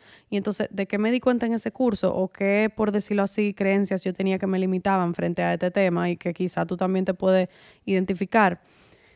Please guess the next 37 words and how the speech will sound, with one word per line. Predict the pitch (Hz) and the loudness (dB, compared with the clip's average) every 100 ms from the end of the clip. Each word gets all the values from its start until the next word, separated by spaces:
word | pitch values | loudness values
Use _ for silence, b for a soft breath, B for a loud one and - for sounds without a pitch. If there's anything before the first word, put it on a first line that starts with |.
| b - | b -2
Eh, | 202 196 | 0 0
yo | 196 202 | 2 2
aprendí | 196 220 214 | 4 2 2
que | 208 | 2
yo | 202 | 2
todavía | 202 196 190 | 2 2 0
tenía | 190 190 185 185 - | 0 0 0 -2 -4
lealtades | 190 180 180 185 180 185 | -2 -2 0 0 0 -2
con | 185 | -4
mi | 180 | -4
familia | 185 180 175 170 175 | -2 -2 0 -2 -4
que | - 175 | -4 -2
afectaban | - 185 180 - 190 185 | -2 -4 -6 0 0 2
mi | 175 | 0
capacidad | 180 165 175 180 170 | -4 -4 -4 -2 -4
de | 170 180 | -4 -4
crear. | 180 175 165 | -2 -2 -2
¿Qué | 208 | -4
son | 220 220 | -2 0
lealtades? | 220 202 233 196 190 | 0 0 2 2 0
Cuando | 190 185 | -4 -4
somos | 190 196 202 | -2 -2 0
pequeños | 226 - 240 214 196 | -2 0 0 2 2
y | 185 | 0
crecemos | - 190 - 185 196 | -2 -4 -2 -2 0
en | |
un | 214 214 | 0 0
mismo | 214 208 | 0 0
núcleo | 208 208 208 | 0 0 -2
familiar, | 214 202 202 240 214 | 0 -2 0 0 0
vamos | 190 180 190 - | 0 -2 -2 -4
crea-, | 196 196 - | -2 -2 -4
nos | - 196 190 | -4 -2 0
van | 180 190 | 0 0
enseñando | 196 208 208 | 0 0 0
estas | 196 208 | -2 -6
creencias | - 214 226 208 202 | -4 -2 0 0 0